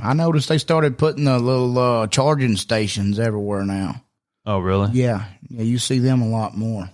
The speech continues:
Speaker 2: Stay tuned, folks. Artificial intelligence. I think,
Speaker 1: <laughs>
Speaker 2: I mean, I, this is what, you know, I, these are, these are, this information's out there, but I think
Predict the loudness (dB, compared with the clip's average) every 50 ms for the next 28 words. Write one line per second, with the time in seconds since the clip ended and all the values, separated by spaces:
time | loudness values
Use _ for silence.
0 | _ _ -16 -4 0 2 2 2 2 2 2 2 2 0 0 0 -2 -2 -2 -2
1 | -2 -2 0 0 0 0 -2 -2 -4 -4 -4 -6 -6 -6 -4 -4 -2 -2 -2 -4
2 | -4 -6 -10 -10 -8 -8 -8 -6 -4 -4 -4 -2 -2 -2 -4 -4 -8 -12 -16 -12
3 | -4 0 0 0 0 -2 -4 -4 -4 -4 -2 0 0 2 4 4 4 2 2 2
4 | 2 0 0 -2 -6 -12 -6 -2 -2 -2 0 -2 -2 -2 -2 0 0 0 0 -2
5 | -6 -12 -16 -10 -6 -4 -4 -2 -2 -2 -4 -4 -6 -10 -14 _ _ _ _ _
6 | _ _ _ _ _ _ _ _ _ _ _ _ _ _ _ _ _ _ -20 -12
7 | -4 -2 -2 0 2 2 2 2 2 2 2 2 2 4 4 4 2 2 0 0
8 | 0 0 0 2 0 0 0 -2 -2 0 -2 -2 -2 -2 -4 -2 0 0 0 0
9 | 0 -2 -2 -2 0 0 0 0 0 -2 -2 -2 -2 -2